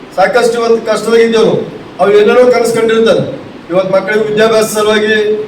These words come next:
ಹೆಣ್ಮಕ್ಳಿದ್ರೆ ಅವ್ರು ಮ-, ಮದುವೆ ಮಾಡ್ಬೇಕು, ಬೇರೆ ಏನೇನೋ ಅವ್ನು ಕನಸು ಕಂಡಿರ್ತಾನೆ. ಆದ್ರೆ ಅವ್ನ ಕನಸು ಯಾವತ್ತೂ ನಸ್-, ನನ್ಸಾಗ್ತಾ ಇಲ್ಲ. ಯಾಕಂತಂದ್ರೆ ಇವತ್ತು ನಮ್ಮ ಪರಿಸ್ಥಿತಿ ಎಲ್ಲಿಗೆ ಬಂದದ ಅಂತಂದ್ರೆ, ಒಂದ್ ನಮೂನಿ ಅನಿಶ್ಚಿತತೆ, ಬೆಳೆ ಕಣ್ಣಿಗೆ ಕಾಣಿಸ್ತದೆ,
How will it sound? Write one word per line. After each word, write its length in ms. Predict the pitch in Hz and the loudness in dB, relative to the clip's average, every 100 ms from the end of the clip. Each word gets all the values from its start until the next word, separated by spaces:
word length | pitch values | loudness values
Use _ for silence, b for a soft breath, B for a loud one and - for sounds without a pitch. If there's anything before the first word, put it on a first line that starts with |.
| - - - | -12 -16 -4
ಹೆಣ್ಮಕ್ಳಿದ್ರೆ 560 | 170 214 214 208 208 | 0 0 0 -2 0
ಅವ್ರು 200 | 214 208 | 2 2
ಮ-, 280 | 202 202 190 | 0 0 0
ಮದುವೆ 240 | 196 226 | -2 0
ಮಾಡ್ಬೇಕು, 800 | 220 214 208 214 214 226 226 - - - - | 2 4 2 0 2 2 2 -2 -16 -16 -10
ಬೇರೆ 420 | 185 226 247 247 233 | -4 2 4 4 4
ಏನೇನೋ 320 | 240 254 254 | 4 6 4
ಅವ್ನು 340 | 269 254 254 | 6 4 4
ಕನಸು 240 | 247 233 233 | 0 0 -2
ಕಂಡಿರ್ತಾನೆ. 420 | 226 214 208 190 | 0 -2 -2 0
ಆದ್ರೆ 300 | 208 240 233 - - - - | 0 2 2 0 -2 -10 -6
ಅವ್ನ 220 | 185 185 | -4 -2
ಕನಸು 260 | 196 226 247 | -2 0 0
ಯಾವತ್ತೂ 320 | 196 226 254 | 0 0 0
ನಸ್-, 600 | 226 226 214 196 196 190 | 0 -2 -6 -2 0 2
ನನ್ಸಾಗ್ತಾ 440 | 190 196 196 196 | 0 0 -2 0
ಇಲ್ಲ. 160 | 185 139 - - B B - | -2 -2 -6 -12 B B -4
ಯಾಕಂತಂದ್ರೆ 520 | 185 208 190 208 208 | -2 -2 -2 -2 0
ಇವತ್ತು 180 | 208 202 | 0 -2
ನಮ್ಮ 180 | 196 190 | -6 -4
ಪರಿಸ್ಥಿತಿ 320 | 208 214 226 | -6 -6 -4
ಎಲ್ಲಿಗೆ 240 | 220 220 | -2 -2
ಬಂದದ 220 | 214 214 | -2 -2
ಅಂತಂದ್ರೆ, 640 | 202 196 185 170 196 208 214 - - - - - | -2 0 0 2 0 -2 -10 -16 -20 -20 -20 -4
ಒಂದ್ 160 | 190 220 | -2 0
ನಮೂನಿ 220 | 220 226 | 0 2
ಅನಿಶ್ಚಿತತೆ, 640 | 220 226 226 226 226 208 170 - - - - - - - - | 2 2 0 -2 -4 -4 -4 -8 -14 -18 -20 -20 -20 -20 -8
ಬೆಳೆ 540 | 175 214 247 247 254 254 - - - | -2 2 4 4 4 0 -2 -8 -4
ಕಣ್ಣಿಗೆ 280 | 208 254 | 0 2
ಕಾಣಿಸ್ತದೆ, 880 | 254 233 226 226 208 190 247 - - | 2 0 2 0 0 0 0 0 -4